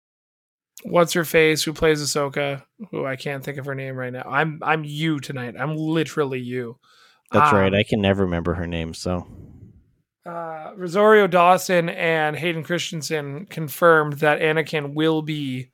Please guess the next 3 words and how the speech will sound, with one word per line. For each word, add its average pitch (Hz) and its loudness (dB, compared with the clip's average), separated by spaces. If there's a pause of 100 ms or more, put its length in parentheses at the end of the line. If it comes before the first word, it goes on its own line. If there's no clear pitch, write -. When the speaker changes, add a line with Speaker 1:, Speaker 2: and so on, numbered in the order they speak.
(1500)
Speaker 1:
uh, 127 0 (100)
in 151 -2 (420)
Ahsoka. 135 -6